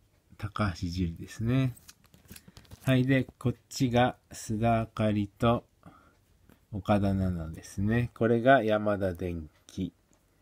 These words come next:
で、蔦屋レコーズが、えー、まゆゆとさっしーですね。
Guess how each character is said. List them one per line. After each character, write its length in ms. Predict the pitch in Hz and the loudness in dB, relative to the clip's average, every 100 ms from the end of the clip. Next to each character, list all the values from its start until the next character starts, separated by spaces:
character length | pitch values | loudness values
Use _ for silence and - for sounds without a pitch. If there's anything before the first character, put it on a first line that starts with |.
| - _ - _ _ _ 117 | -20 _ -20 _ _ _ -4
で、 260 | 123 127 | 2 2
蔦 320 | - - 139 | 0 -2 2
屋 160 | 139 135 | 4 2
レ 140 | 135 | 0
コ 320 | - - 135 123 | -2 0 2 2
ー 60 | |
ズ 200 | 107 101 | 0 -2
が、 260 | 113 131 - _ _ - | 2 2 0 _ _ -6
え 180 | 107 104 | -2 -2
ー、 40 | |
ま 220 | 107 104 | 0 0
ゆ 140 | 98 95 | 2 0
ゆ 200 | 90 87 | -2 -6
と 340 | - 131 131 | -2 -2 -2
さ 200 | - 107 | -4 -4
っ 60 | 92 | -4
し 420 | - - 87 82 | -6 -10 -8 -8
ー 0 | |
で 120 | 101 - | -10 -12
す 140 | - | -6
ね。 440 | 113 117 120 95 | -2 0 -2 -6